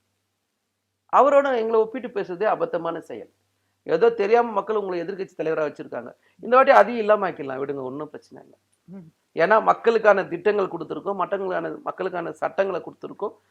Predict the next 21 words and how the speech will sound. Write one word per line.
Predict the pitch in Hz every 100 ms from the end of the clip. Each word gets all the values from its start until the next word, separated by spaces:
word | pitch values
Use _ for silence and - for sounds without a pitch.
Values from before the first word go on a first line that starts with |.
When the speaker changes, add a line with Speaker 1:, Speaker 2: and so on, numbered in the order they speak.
| _ -
Speaker 1:
மக்களுக்கு | 156 - 214 202 185 -
தேவையான | 180 190 190 180 196
எல்லா | 214 143 151 185 202 202 202
காலகட்டங்களையும் | 165 202 185 185 180 214 190
மக்களோட | 160 - 202 190
இருந்திருக்கோம். | 170 180 160 - 233 - _ _
ஒன்றிய | - 190 208 220
அரசு | 208 - 196
முழுசா | 160 175 226 226 226 185
வஞ்சிச்ச | 170 185 180 180
காலங்கள் | 156 170 165 151
உட்பட, | 147 147 180 170 143 - _ _ _ _ _ _ _ _ -
அது | 127 127
கல்வியா | - 165 196 202 170
இருக்கட்டும், | 151 139 127 - _
Speaker 2:
ம். | 190 175 156
Speaker 1:
மழை | - 139 170 202
வெள்ள | 190 170
நிவாரண | 160 160 165 160 - -
நிதியா | 151 151
இருக்கட்டும், | 147 135 120 127